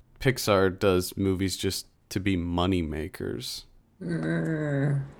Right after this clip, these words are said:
Speaker 1: I think that maybe the Cars sequels were probably the only ones.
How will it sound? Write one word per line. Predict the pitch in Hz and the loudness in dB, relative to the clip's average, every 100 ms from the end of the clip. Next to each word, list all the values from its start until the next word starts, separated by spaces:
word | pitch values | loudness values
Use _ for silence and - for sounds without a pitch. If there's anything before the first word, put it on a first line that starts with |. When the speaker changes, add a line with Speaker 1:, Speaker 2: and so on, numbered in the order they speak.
| - | 0
Speaker 1:
I | 120 131 | 4 8
think | 151 127 | 8 10
that | 127 | 8
maybe | 107 110 110 113 | 10 8 10 8
the | 101 | 6
Cars | - 104 101 107 104 - - | 6 6 8 8 4 -4 -8
sequels | - 113 107 - 110 113 120 - - | -2 0 0 2 2 2 -2 -8 -2
were | 98 | -2
probably | - 107 101 98 95 | 2 2 4 4 4
the | 92 95 | 4 4
only | 98 | 4
ones. | 98 98 104 107 123 - | 4 2 2 2 0 -6